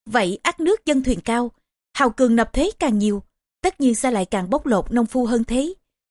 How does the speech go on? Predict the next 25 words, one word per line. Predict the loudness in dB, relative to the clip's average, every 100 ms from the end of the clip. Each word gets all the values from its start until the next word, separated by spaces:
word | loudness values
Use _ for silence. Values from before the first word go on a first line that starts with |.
| _
Cứ | -2
tính | 0 -2
như | 0
vậy, | 0 -2 -4 -8 _ _ _ -4
rốt | -2 2
cuộc | 0 2
là | 0
lê | 2
dân | 2 2 2 0 -6 _
được | 0 0 2
lợi | -2 -2 -6 -10 _ _ -4
hay | -4
hào | 0 0
cường | 0 2 2 0 -2
được | 0 0
lợi | -2 -2
đây? | -2 -2 -8 _ _ _ _ _ _ _
Tào | 0 0
Tháo | -2 0
biện | 0 0
bạch, | -6 _ _ _ _ _ _ -2
"Câu | 0
này | 0 -2
sai | -2 -4
rồi. | -2 -4 -8